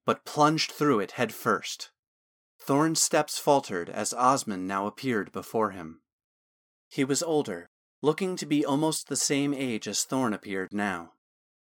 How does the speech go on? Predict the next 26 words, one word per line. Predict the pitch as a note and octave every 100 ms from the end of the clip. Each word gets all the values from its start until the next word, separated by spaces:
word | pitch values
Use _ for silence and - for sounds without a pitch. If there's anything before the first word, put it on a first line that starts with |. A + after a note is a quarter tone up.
| _ _ _ _
He | - C#3+
was | C3
stalking | - F3 E3+ B2 G#2
something | - F#2+ - F#2
with | G2+ -
Talon's | C#3 C3 B2 A2+
dagger, | - B2 A2+ - E2+ _ _ _ -
the | A2
one | B2 C#3+
he | C#3+ C3+
had | G#2+
stabbed | - C#3 C3 -
him | F#2+
with | F2+ E2+
at | G2+
their | G2+ F#2+
last | F#2 F2 -
meeting. | A#2 G#2 E2+ D#2+ _ _ _ _ _ _ _ _ _
There | B2+ B2
was | A#2+
a | A#2
wary | A#2+ D3+ F3 E3+
readiness | C#3 C#3 C3 G#2+ F#2 -
in | G2+
his | F#2+ F2+
eyes, | F#2+ F2+ E2 E2 -